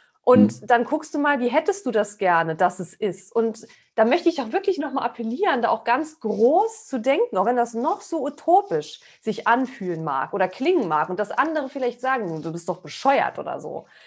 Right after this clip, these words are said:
Speaker 1: Ja, warum? Warum? Also letztlich, die Gedanken sind frei. Und in dem Moment,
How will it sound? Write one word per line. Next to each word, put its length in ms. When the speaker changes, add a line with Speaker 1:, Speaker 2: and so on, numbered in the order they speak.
Speaker 1:
Ja, 260
warum? 720
Warum? 600
Also 300
letztlich, 800
die 80
Gedanken 540
sind 200
frei. 540
Und 180
in 140
dem 260
Moment, 560